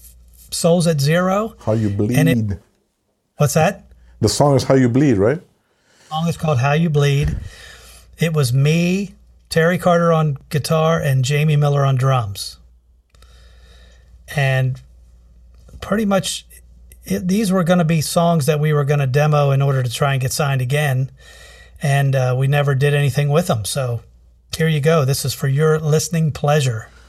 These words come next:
Speaker 2: All right, everybody. Thank you so much for joining us on episode eight of Sonic Ninjas.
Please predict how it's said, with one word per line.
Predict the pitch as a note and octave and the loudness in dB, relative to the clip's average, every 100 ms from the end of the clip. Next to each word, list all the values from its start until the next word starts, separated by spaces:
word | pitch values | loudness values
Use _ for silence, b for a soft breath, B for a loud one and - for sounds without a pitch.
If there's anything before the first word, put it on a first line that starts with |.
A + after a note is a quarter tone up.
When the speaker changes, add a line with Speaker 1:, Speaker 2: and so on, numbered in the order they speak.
| b b _ _ - | b b _ _ -2
Speaker 2:
All | A#2 | 2
right, | C3 D3 | 4 6
everybody. | C3+ C3 B2 C3+ C3+ | 6 4 4 2 2
Thank | C3 D3+ | 2 0
you | D3 | 0
so | - | 0
much | D3 D3+ | 2 2
for | - | 2
joining | B2+ C#3+ D3+ D3+ | 2 2 4 2
us | D3 C#3+ - | 2 2 0
on | B2+ B2+ | -2 0
episode | C3+ C3+ C3+ C#3 C3+ | 0 0 0 0 2
eight | C3 B2+ | 2 2
of | A#2 | 0
Sonic | - B2+ B2 | 0 0 0
Ninjas. | A#2 C3+ C#3 F3+ F3+ - | 0 0 0 -2 -2 -10